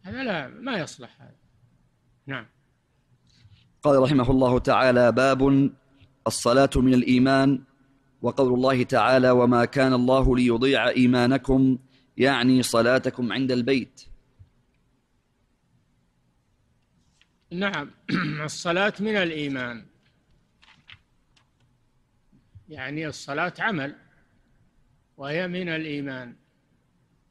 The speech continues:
Speaker 1: بل هي أفضل خصال الإيمان.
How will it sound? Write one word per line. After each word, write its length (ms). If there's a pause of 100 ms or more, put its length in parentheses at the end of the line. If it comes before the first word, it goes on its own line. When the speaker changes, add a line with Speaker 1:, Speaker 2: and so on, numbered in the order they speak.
(2500)
Speaker 1:
بل 180
هي 260
أفضل 480 (1300)
خصال 340
الإيمان. 520